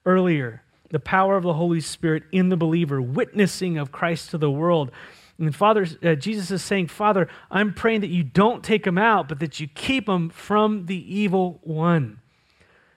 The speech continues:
And the same is for us, amen? That we would be in the world,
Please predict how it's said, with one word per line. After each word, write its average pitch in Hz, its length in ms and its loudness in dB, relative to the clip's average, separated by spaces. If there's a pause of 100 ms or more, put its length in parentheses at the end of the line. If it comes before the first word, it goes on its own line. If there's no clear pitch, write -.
And 127 120 -8
the 127 40 -2
same 190 320 0
is 170 120 -4
for 151 260 -2
us, - 460 -6 (100)
amen? 175 460 -2 (880)
That 151 300 0 (420)
we 196 180 0
would 170 240 2
be 160 300 -4
in 208 240 2
the 190 80 0
world, 127 500 -4